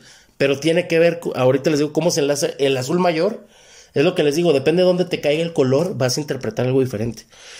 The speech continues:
El don rojo nos habla de una persona básica en sus más primeros instintos.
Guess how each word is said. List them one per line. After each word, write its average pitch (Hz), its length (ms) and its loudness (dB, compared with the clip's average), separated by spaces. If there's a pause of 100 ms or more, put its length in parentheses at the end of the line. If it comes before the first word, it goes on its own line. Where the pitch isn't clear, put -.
(300)
El 147 220 2
don 220 180 2
rojo 208 340 2
nos 196 240 2
habla 180 200 0
de 175 80 0
una 185 180 0
persona 143 480 -2 (800)
básica 131 540 -2
en 135 60 -2
sus 127 140 -4
más 135 180 0
primeros 151 400 0
instintos. 131 600 -4